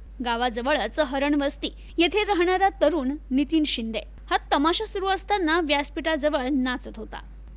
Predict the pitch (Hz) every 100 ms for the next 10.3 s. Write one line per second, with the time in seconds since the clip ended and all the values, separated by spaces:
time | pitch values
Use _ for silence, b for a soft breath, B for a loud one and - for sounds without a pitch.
0 | - 262 262 - 262 247 302 247 311 294
1 | 320 294 302 277 285 330 320 B B B
2 | 320 370 392 311 240 226 240 - - -
3 | - - 349 381 370 359 403 370 370 320
4 | 330 311 311 320 330 349 339 349 - -
5 | - - 320 330 415 440 349 370 349 339
6 | 339 392 349 254 330 - 415 359 285 294
7 | 277 285 277 285 285 233 214 190 - -
8 | - - 214 208 262 220 247 233 262 302
9 | 294 294 294 - 233 269 330 320 320 330
10 | 320 202